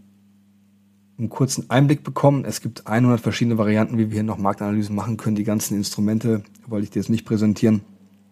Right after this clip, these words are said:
Da gibt's hier und da Folgen dazu. Und es gibt auch schon eine, ähm, gerade wenn du das Thema Visa-Modell gehört hast, wie man, ja, Befragungen zum Beispiel macht, um einfach da in der Tiefe Wissen zu bekommen, was mit Sicherheit auch schmerzhaft ist, aber wo du wirklich Handlungsempfehlungen daraus ableiten kannst,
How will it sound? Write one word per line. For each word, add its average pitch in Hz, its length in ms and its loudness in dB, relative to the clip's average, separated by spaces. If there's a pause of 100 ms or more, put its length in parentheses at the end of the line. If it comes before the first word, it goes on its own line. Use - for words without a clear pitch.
(380)
Da 82 80 -10
gibt's 85 240 -6
hier 95 100 -2
und 90 140 -2
da 92 260 0 (440)
Folgen 110 340 2
dazu. 107 380 4
Und 101 80 2
es - 80 -6
gibt - 120 -6
auch 95 100 2
schon 90 160 -4
eine, 92 420 -6
ähm, 90 420 -8
gerade 87 240 -12
wenn 90 120 -10
du 87 60 -12
das 85 100 -14
Thema 90 260 -10
Visa-Modell 90 460 -2
gehört 87 260 -2
hast, 90 240 -2 (480)
wie 101 80 2
man, 87 380 2 (200)
ja, 85 120 -4
Befragungen 90 520 0
zum 90 160 -2
Beispiel 87 300 -2
macht, 87 360 -6
um 85 140 -8
einfach 85 380 -12
da 90 220 -6
in 95 80 -8
der 95 140 -4
Tiefe 98 680 2
Wissen 117 240 2
zu 113 120 -4
bekommen, 104 460 2
was 95 120 -10
mit 92 100 -10
Sicherheit 87 200 -8
auch 95 160 -2
schmerzhaft 98 500 -4
ist, 98 180 -4
aber 92 160 -4
wo 95 100 -6
du 95 140 -4
wirklich 98 280 -6
Handlungsempfehlungen 104 520 -2
daraus 90 180 -4
ableiten 95 360 -2
kannst, 95 340 -6